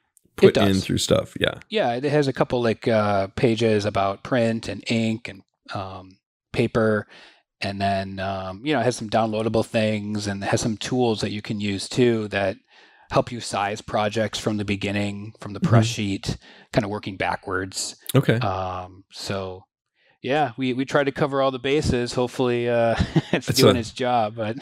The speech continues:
Speaker 1: <laughs>
Speaker 2: Yeah. All those, uh, print production folks, listen in and jump over there. Hey, uh, what, tell me about Graphic Junk. You know, I'm, I'm looking at
Speaker 1: Graphic
Speaker 2: some of
Speaker 1: Junk.
Speaker 2: your selected
Speaker 1: Yeah.
Speaker 2: publications here.
Speaker 1: Well, that kinda came from basically why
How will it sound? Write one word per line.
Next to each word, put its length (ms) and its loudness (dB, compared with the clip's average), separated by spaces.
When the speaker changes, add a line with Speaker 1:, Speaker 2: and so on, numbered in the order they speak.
Speaker 1:
<laughs> 80 4
Speaker 2:
Yeah. 300 4
All 140 0
those, 260 2
uh, 200 2
print 260 -2
production 420 2
folks, 500 0
listen 300 2
in 140 6
and 100 2
jump 220 -2
over 180 4
there. 240 2
Hey, 300 0
uh, 240 2
what, 360 0
tell 140 0
me 80 4
about 220 2
Graphic 420 0
Junk. 480 0
You 140 4
know, 60 4
I'm, 240 2
I'm 120 2
looking 180 4
at 40 6
Speaker 1:
Graphic 180 2
Speaker 2:
some 160 2
of 80 6
Speaker 1:
Junk. 80 2
Speaker 2:
your 340 2
selected 480 2
Speaker 1:
Yeah. 140 4
Speaker 2:
publications 760 2
here. 200 6
Speaker 1:
Well, 140 2
that 240 2
kinda 260 0
came 360 -2
from 580 0
basically 640 2
why 380 2